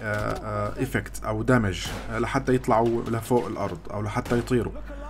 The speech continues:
آه، يعني حيكونوا بس إنه بتقدر تشوفهم هن عم يطيروا، بس إنه ما حتقدر تساوي لهم دامج أو أي شي. هي كمان خاصية كتير حلوة ساووها، إنه ما بتقدر تساوي لهم دامج لحتى يصيروا بالجو. وطبعا في تعديلات كتيرة،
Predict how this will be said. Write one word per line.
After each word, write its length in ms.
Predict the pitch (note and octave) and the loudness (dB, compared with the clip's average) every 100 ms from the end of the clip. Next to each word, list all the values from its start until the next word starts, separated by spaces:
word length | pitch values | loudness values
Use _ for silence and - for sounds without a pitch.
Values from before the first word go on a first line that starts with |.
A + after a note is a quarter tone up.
| - - | -10 -6
آه، 140 | A2+ A2+ | -2 0
يعني 180 | A2+ A#2 | 2 2
حيكونوا 440 | C3 C3 C#3+ C#3 | 2 6 8 8
بس 260 | C#3+ C3+ - | 8 4 2
إنه 160 | B2+ | 2
بتقدر 280 | B2 C#3+ C3 | 4 4 4
تشوفهم 360 | - D3 - B2 | 4 -2 2 2
هن 200 | B2+ A2+ | 4 4
عم 160 | G#2 | 2
يطيروا، 360 | G#2+ C#3 D#3 F3 | 2 4 6 6
بس 260 | C#3+ C#3 | 4 0
إنه 240 | A#2+ C3+ C3 | 0 2 4
ما 80 | C3+ | 2
حتقدر 340 | C#3 C3 B2+ | 2 4 2
تساوي 300 | - B2+ A#2+ | 2 2 4
لهم 120 | A2+ | 2
دامج 400 | A2 A2 A2 G#2 | 2 0 0 -2
أو 200 | G2+ F#2 | -4 -2
أي 120 | G#2+ | -4
شي. 240 | G#2+ E3+ F#3 D3 | -2 0 0 0
هي 100 | C3 | -2
كمان 380 | A#2 A#2+ B2 B2 | 0 4 6 4
خاصية 460 | A2+ A#2 A2 A#2+ G#2+ | 2 0 0 -2 -2
كتير 200 | G#2 A2+ | -2 -4
حلوة 260 | - A2 | -2 -4
ساووها، 500 | G#2 G2+ G#2+ A#2+ E3 E3 - - - - | -2 0 0 2 0 -2 -10 -12 -14 -4
إنه 140 | B2 B2+ | 4 4
ما 80 | |
بتقدر 240 | C3 B2+ B2 | 4 2 2
تساوي 300 | - A#2 A2+ | 2 0 2
لهم 100 | G#2+ | 2
دامج 360 | G#2 C3 D#3+ | 2 2 2
لحتى 460 | C#3+ C#3 C3+ C3+ B2+ | 0 -2 -2 2 2
يصيروا 360 | A#2 - A#2 G#2 | 0 -2 -2 0
بالجو. 280 | G2+ F2 - - - - - - - - | -2 -4 -8 -10 -12 -14 -14 -12 -10 -2
وطبعا 540 | C3+ C3+ - D#3+ D3+ D#3 | 0 4 6 8 6 4
في 180 | - D3+ | 0 6
تعديلات 520 | B2 A#2+ B2 B2 - | 6 8 8 6 4
كتيرة، 500 | - E3 D#3 C3+ | -2 4 8 8